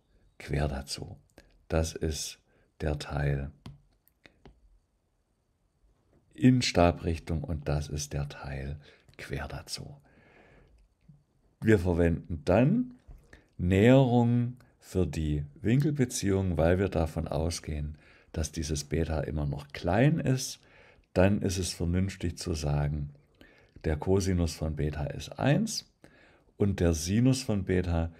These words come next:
da können wir einsetzen aus diesem Dreieck, andere Farbe.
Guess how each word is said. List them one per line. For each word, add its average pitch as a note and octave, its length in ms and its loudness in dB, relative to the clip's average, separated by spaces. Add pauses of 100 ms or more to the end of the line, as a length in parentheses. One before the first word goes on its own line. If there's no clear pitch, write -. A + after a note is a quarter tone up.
(480)
da F#2 280 6
können F2+ 480 0
wir E2 260 2 (580)
einsetzen F2 1000 -2 (680)
aus E2 300 -4
diesem G2 400 -2
Dreieck, D2 720 -2 (2250)
andere D2 460 -4
Farbe. F2+ 520 -2